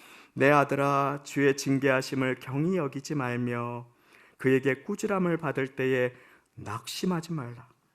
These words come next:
주께서 그 사랑하시는 자를 징계하시고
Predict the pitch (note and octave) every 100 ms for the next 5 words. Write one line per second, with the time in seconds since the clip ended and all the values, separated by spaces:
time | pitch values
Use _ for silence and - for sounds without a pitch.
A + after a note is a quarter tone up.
0 | _ _ _ _ _ - C3 - C#3 D3
1 | C#3+ C#3+ C#3 C3+ - - _ - - -
2 | G3 G3+ F#3 D#3+ - E3 D#3 D3+ C#3 C3+
3 | C3 C3+ - - _ _ - - B2+ B2
4 | C3 B2 A#2 - A#2+ A2